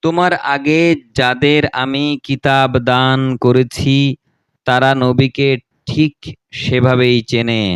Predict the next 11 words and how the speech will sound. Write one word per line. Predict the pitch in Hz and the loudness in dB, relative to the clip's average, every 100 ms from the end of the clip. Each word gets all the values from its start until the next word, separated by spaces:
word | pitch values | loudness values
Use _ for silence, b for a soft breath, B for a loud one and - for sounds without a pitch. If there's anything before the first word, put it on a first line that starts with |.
| 82 _ _ _ b b _ _ | -6 _ _ _ b b _ _
যেভাবে | 95 117 131 135 135 139 139 139 | -2 2 4 4 4 4 4 2
তারা | 127 127 131 | 0 2 2
তাদের | 131 127 131 135 131 127 | 0 0 2 2 0 0
ছেলেদের | - 127 127 123 127 127 123 - | 0 2 2 2 4 4 2 0
চেনে। | 120 110 98 90 78 - _ _ _ - | -2 -2 -4 -4 -8 -16 _ _ _ -4
কিন্তু | 143 170 180 - 104 87 - _ _ _ _ _ _ _ | -2 -2 -2 2 4 4 -2 _ _ _ _ _ _ _
অজ্ঞতার | 117 113 107 123 - 123 120 120 117 | -2 -2 0 0 2 0 2 2 0
বশবর্তী | 113 110 127 113 117 - 120 | 0 2 0 2 0 0 0
হয়ে | 110 117 117 120 131 131 _ _ _ _ _ | 2 2 2 2 0 -4 _ _ _ _ _
যারা | 120 120 120 | -2 0 0
নিজেরা | 120 113 117 120 117 | 0 -4 0 0 2